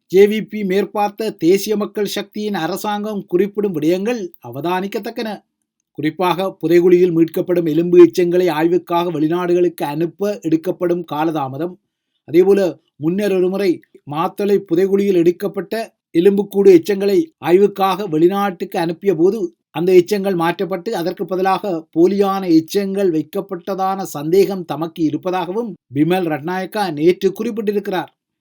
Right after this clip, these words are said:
இதன் அடிப்படையில், தற்போது மீட்கப்படும் புதைகுழி எச்சங்களை வெளிநாடுகளுக்கு அனுப்பி ஆய்வுகளை மேற்கொள்வதற்கு பதிலாக, இலங்கையிலேயே அவற்றை மேற்கொள்ள உள்ளூரில் ஒரு ஆய்வுக்கூடத்தை அமைப்பது நல்லது எனவும், இதன் அடிப்படையில்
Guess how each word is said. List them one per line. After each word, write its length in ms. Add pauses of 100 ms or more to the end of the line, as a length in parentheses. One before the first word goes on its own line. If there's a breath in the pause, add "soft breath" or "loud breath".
(200)
இதன் 200
அடிப்படையில், 600 (120)
தற்போது 600
மீட்கப்படும் 600
புதைகுழி 400
எச்சங்களை 500 (360)
வெளிநாடுகளுக்கு 720
அனுப்பி 380
ஆய்வுகளை 580
மேற்கொள்வதற்கு 640
பதிலாக, 580 (140)
இலங்கையிலேயே 840
அவற்றை 440
மேற்கொள்ள 720
உள்ளூரில் 680
ஒரு 180
ஆய்வுக்கூடத்தை 640
அமைப்பது 540
நல்லது 380
எனவும், 440
இதன் 180
அடிப்படையில் 640